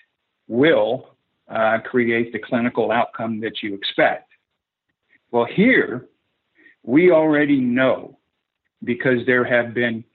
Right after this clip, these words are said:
countless studies, thousands of patients done, uh, where a few very, very highly skilled physicians have been doing posterior capsulotomies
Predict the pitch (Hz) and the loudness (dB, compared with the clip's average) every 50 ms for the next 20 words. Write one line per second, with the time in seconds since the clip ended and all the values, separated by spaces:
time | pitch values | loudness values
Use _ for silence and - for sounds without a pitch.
0 | - - 160 160 170 160 - 135 139 131 120 - - - 127 110 104 - 113 110 | -6 0 0 0 0 0 -4 -4 -2 -2 -2 -6 -4 0 0 0 0 -2 -4 -12
1 | 107 - - _ _ 139 139 147 143 156 135 123 135 135 123 131 135 - - - | -16 -18 -20 _ _ 0 2 2 2 2 2 0 0 0 0 -2 -4 -6 -2 -2
2 | 131 127 - - 123 107 - - 110 98 - 104 98 - - 104 _ _ _ _ | -2 -2 -2 -4 -8 -10 -10 -12 -16 -10 -10 -10 -10 -10 -14 -20 _ _ _ _
3 | _ _ _ _ _ _ _ _ _ _ _ _ _ _ _ - 110 113 113 110 | _ _ _ _ _ _ _ _ _ _ _ _ _ _ _ -2 0 2 2 2
4 | 110 110 113 117 117 117 123 123 120 117 120 120 117 117 120 - - 117 117 117 | 2 2 0 0 0 0 2 4 4 4 4 4 2 2 0 -2 -2 0 0 0
5 | 113 - - 143 156 170 190 202 208 202 190 - - - - _ _ _ _ _ | -2 -4 -6 0 2 2 4 4 4 2 0 -2 -6 -12 -20 _ _ _ _ _
6 | _ _ _ _ _ _ - 107 104 139 147 160 175 175 175 170 170 156 131 135 | _ _ _ _ _ _ -12 -4 0 2 2 4 4 2 4 2 2 2 0 -2
7 | 139 139 143 143 143 131 131 131 127 131 135 135 139 135 135 - - 131 127 127 | -2 0 0 -2 -2 -4 -4 -2 -2 0 0 0 0 -2 -4 -6 -6 -4 -4 -4
8 | 123 - - 117 104 104 117 113 113 - - 101 95 - - 110 _ _ _ _ | -6 -8 -10 -12 -10 -8 -10 -10 -10 -10 -12 -14 -18 -20 -20 _ _ _ _ _
9 | _ _ _ _ _ _ _ 127 127 123 117 120 120 127 123 120 117 113 120 131 | _ _ _ _ _ _ _ 0 0 0 0 0 0 0 2 2 0 2 2 4
10 | 143 147 135 120 110 104 101 107 - - - _ _ _ _ _ _ - 131 139 | 4 4 2 2 0 -4 -6 -8 -12 -14 -18 _ _ _ _ _ _ 0 2 2
11 | 151 151 - - - 135 131 131 131 127 127 127 123 127 - - 123 123 113 - | 2 2 -2 -2 0 2 2 4 4 2 2 0 0 -2 -4 -4 -4 -4 -4 -4
12 | - 120 110 120 123 117 113 117 107 101 101 107 110 110 110 | -6 -4 -2 0 2 2 2 0 -2 -4 -8 -10 -10 -10 -12